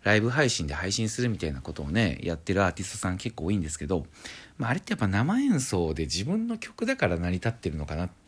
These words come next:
て思うところが正直あって、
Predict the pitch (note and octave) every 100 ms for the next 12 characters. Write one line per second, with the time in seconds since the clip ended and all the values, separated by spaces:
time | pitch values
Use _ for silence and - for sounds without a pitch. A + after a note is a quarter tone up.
0 | _ - D2+ C#2+ - F2 F2+ D#2 D#2 D#2
1 | D2 D2 - D2+ C#2 - - D2+ - -
2 | G2 C#2